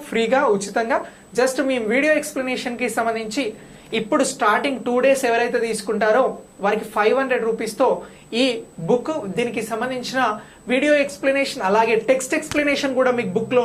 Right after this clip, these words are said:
ఉంటుంది. So ఇలా ఇదంతా కూడా కవర్ అవుతుంది. So మీకు అద్భుతంగా మార్కెట్లో మొట్టమొదటిసారి ఇప్పటి వరకు లేనటువంటి విధానంలో ఈ బుక్ని కవర్ చేయడం జరిగింది, ఈ బుక్ని తయారు చేయడం జరిగింది.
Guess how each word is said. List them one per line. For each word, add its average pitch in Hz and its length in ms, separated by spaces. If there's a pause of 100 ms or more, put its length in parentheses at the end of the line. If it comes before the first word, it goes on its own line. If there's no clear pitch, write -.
ఉంటుంది. 262 240 (420)
So 277 80 (160)
ఇలా 277 160 (480)
ఇదంతా 214 340
కూడా 226 220
కవర్ 170 240
అవుతుంది. 127 340 (360)
So 277 80 (140)
మీకు 277 240
అద్భుతంగా 214 640 (220)
మార్కెట్లో 277 500 (260)
మొట్టమొదటిసారి 233 880 (160)
ఇప్పటి 262 280
వరకు 262 180 (140)
లేనటువంటి 277 600
విధానంలో 233 500 (420)
ఈ 214 120
బుక్ని 247 340
కవర్ 247 260
చేయడం 226 320
జరిగింది, 214 360 (360)
ఈ 175 120
బుక్ని 269 300 (220)
తయారు 240 340
చేయడం 233 340
జరిగింది. 214 360